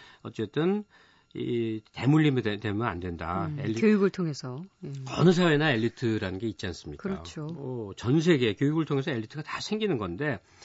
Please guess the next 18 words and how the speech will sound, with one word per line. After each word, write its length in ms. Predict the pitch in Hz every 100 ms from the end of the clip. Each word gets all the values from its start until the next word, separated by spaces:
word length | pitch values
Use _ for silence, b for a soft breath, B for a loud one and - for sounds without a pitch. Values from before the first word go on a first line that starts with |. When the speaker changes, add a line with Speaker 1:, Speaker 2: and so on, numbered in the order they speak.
| B B -
Speaker 1:
우리 280 | 135 180 214
경우는 440 | 208 190 202 208
이 80 | 160
학벌 300 | 151 156 160
사회가 760 | 127 117 92 98 120 101 82 82
뭐 320 | 156 156 147
쉽게 220 | 120 - 202
말해서 240 | 165 143
몇몇 360 | 131 135 156 151
대학 220 | 127 117
나온 220 | 101 104
사람들이 640 | 107 107 95 87 131 226
사회적 300 | 190 190 151
Speaker 2:
음. 40 | 160
Speaker 1:
특권에 500 | 160 156 139 131 101
도달할 320 | 123 139 156
수 120 | -
있는 180 | 180